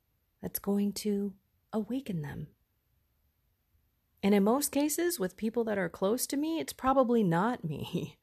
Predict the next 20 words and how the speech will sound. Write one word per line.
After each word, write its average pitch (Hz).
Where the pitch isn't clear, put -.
<laughs> -
Just -
like 214
with 208
faith 220
and 147
bringing 196
people 220
to -
Jesus. -
As 196
much 208
as 170
we 233
desperately 277
want 190
our 180
friends, 226
our 175
family 220